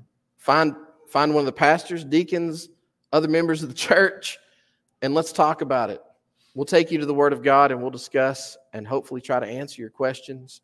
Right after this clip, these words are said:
and pray with you and hopefully bring you to know the peace,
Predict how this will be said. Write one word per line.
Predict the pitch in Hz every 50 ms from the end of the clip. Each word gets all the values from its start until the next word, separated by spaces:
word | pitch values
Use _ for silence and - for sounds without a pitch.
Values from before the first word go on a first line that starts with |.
| _
and | 113 101 -
pray | - 135 135 147 151
with | 147 143 143 143
you | 147 139 139 135 131 131 _ _ _ _ _ _ _ _ _ _ _ _ _ _ _ _ _ _ _ _ -
and | 113 110 110 107 107 107 104 101 - - - _ _ _ _ _ _ _ _ _ -
hopefully | - 180 190 165 - - 170 170 175 170 160
bring | 165 151 135 143 151 160 175 170
you | 165 165 175 175 175 175 -
to | - 160
know | 147 147 147 156 165 160 160 160 - - _ _ _ _ _
the | 135 139 -
peace, | - - 185 185 185 165 151 - - - - - -